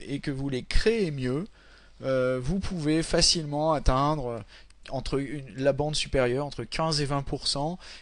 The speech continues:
et améliorer vos taux de clic qui vont se situer non pas, euh, à un pour cent, mais plutôt à la moyenne de l'industrie, deux virgule cinq pour cent. On est en opt-out ici, donc, euh, en, en, en, en, en désinscription, donc en, en prospection, donc forcément les taux de clic sont plus faibles.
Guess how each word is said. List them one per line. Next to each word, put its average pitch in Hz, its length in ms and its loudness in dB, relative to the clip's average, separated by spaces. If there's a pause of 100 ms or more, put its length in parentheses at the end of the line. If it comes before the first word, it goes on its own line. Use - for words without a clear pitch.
et 131 80 6
améliorer 180 540 4
vos 156 160 0
taux 151 160 0
de 143 100 -10
clic 180 440 2 (460)
qui 139 180 -8
vont 165 320 -2
se 143 160 0
situer 147 520 0
non 151 240 -6
pas, 160 400 4
euh, 127 160 2
à 135 200 0
un 135 80 -2
pour - 220 0
cent, 214 200 0
mais 170 140 -2
plutôt 165 320 0
à 139 80 4
la 139 80 4
moyenne 143 280 -2
de 139 100 -6
l'industrie, 120 600 -2
deux 139 140 -6
virgule 123 400 -2
cinq 139 260 2
pour - 180 -4
cent. 123 280 -2
On 131 100 -6
est 170 80 2
en 139 180 -2
opt-out 208 560 4
ici, 220 360 0
donc, 147 260 -2
euh, 131 140 2 (520)
en, 123 60 -10
en, 120 880 -6
en, 117 40 -6
en, 113 260 -8
en 117 40 -8
désinscription, 131 1000 -2
donc 117 220 -8
en, 113 220 -6
en 117 100 -6
prospection, 127 680 -2
donc 131 160 -8
forcément 131 480 2
les 123 140 -2
taux 120 180 -6
de - 60 -14
clic 170 320 -2
sont - 220 -2
plus - 180 -6
faibles. 160 420 6